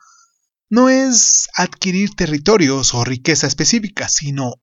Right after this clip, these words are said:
eliminar a una población que, no obstante, no representaba una verdadera amenaza. El exterminio de los judíos durante la Segunda Guerra Mundial ataca la propia noción de humanidad,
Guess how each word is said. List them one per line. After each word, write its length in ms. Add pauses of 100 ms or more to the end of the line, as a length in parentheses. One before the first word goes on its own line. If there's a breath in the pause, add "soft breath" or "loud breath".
eliminar 800
a 40
una 260
población 500
que, 180
no 140
obstante, 640 (800 soft breath)
no 500
representaba 760
una 440
verdadera 480
amenaza. 560 (480)
El 140
exterminio 580
de 100
los 140
judíos 460
durante 420
la 100
Segunda 440
Guerra 200
Mundial 560 (800)
ataca 640
la 240
propia 580 (360)
noción 680
de 220
humanidad, 600